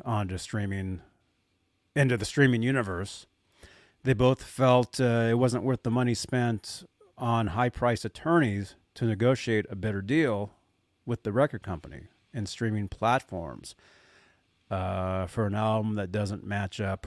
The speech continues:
with the band's previous Dave era albums. So it looks like Roth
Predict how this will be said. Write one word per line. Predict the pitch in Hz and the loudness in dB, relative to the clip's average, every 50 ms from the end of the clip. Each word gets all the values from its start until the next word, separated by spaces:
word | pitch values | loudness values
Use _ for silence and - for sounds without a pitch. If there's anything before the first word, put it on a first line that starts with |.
| - - | -16 -10
with | 101 104 101 95 _ - | -6 -6 -6 -6 _ -10
the | 104 | -8
band's | 92 101 98 95 95 92 92 | -6 -4 -4 -4 -4 -6 -8
previous | - - - 104 92 98 95 90 - | -10 -8 -8 -6 -4 -4 -6 -8 -8
Dave | - - 92 92 92 90 - | -8 -6 -6 -6 -6 -8 -10
era | - 92 92 92 92 90 92 | -10 -8 -8 -8 -10 -8 -6
albums. | 98 101 95 87 - - - - - _ _ _ _ _ _ _ _ _ _ _ _ _ _ _ _ _ _ _ _ _ _ _ _ _ _ _ _ _ | -6 -6 -6 -6 -10 -16 -20 -20 -20 _ _ _ _ _ _ _ _ _ _ _ _ _ _ _ _ _ _ _ _ _ _ _ _ _ _ _ _ _
So | - - 170 156 | -2 2 4 4
it | 160 | 6
looks | 175 214 247 247 - - | 10 10 10 10 10 8
like | 208 151 123 - - | 8 8 8 8 4
Roth | 131 131 139 147 156 147 - - | 4 6 6 6 6 4 2 -2